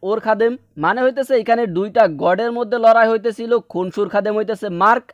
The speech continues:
আর অমিটের খাদেম হইতেছে আর্থার হ্যারো। আর এখানে আমরা দুইটা গডের মোটিভ সম্পর্কেও জানতে পারি। খনসু যে হইতেছে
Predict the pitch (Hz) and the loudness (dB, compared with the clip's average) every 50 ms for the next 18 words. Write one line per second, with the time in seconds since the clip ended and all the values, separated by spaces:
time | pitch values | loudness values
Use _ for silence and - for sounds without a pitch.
0 | _ - 175 170 175 175 175 - - - 175 196 220 233 208 254 247 240 214 214 | _ -2 2 4 4 4 4 2 0 -2 -2 -2 -2 -2 -2 -2 -2 0 0 -2
1 | 208 233 220 233 226 202 202 233 214 - 233 240 - - 165 175 - - 214 214 | 0 0 0 -2 -2 -2 -4 -6 -4 -2 -2 -2 0 2 2 2 2 2 2 4
2 | 214 214 214 226 233 254 - _ _ _ _ - 151 160 165 208 240 240 262 254 | 6 6 6 4 2 -2 -4 _ _ _ _ -6 -2 -2 0 0 0 -2 -2 -2
3 | 254 247 247 247 180 214 220 220 233 220 220 220 220 233 214 190 190 196 208 185 | -2 -2 -2 -2 -2 -2 0 2 4 4 4 4 2 2 -2 -2 -2 -4 -4 -4
4 | - 214 196 196 208 208 196 220 208 185 190 180 185 170 196 190 196 196 196 160 | -4 -4 -4 -4 -4 -6 -4 -4 -2 0 0 0 0 0 0 0 0 0 -2 -4
5 | - - 190 196 190 - 208 196 151 175 175 170 170 156 175 165 - 175 | -8 -6 -6 -6 -6 -8 -8 -6 -4 -4 -2 -4 -4 -4 -8 -8 -6 -6